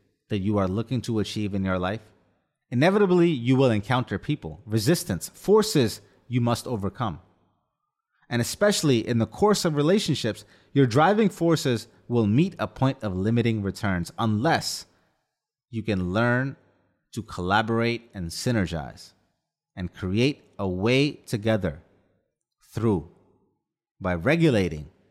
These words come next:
the resisting forces against your driving forces, because you can only go so far with your driving forces.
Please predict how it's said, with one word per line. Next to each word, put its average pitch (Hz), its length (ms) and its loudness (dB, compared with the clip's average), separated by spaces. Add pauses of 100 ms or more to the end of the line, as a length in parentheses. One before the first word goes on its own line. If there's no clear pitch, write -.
(340)
the 104 100 -4
resisting 127 640 0
forces 104 560 -4
against 107 460 -4
your 101 180 -2
driving 120 380 0
forces, 85 420 -12
because 95 260 -8
you 92 80 -8
can 98 160 -8
only 127 280 2
go 120 160 0
so 107 160 -4
far 98 280 -2
with 85 180 -4
your 82 100 -4
driving 80 360 -6
forces. - 460 -18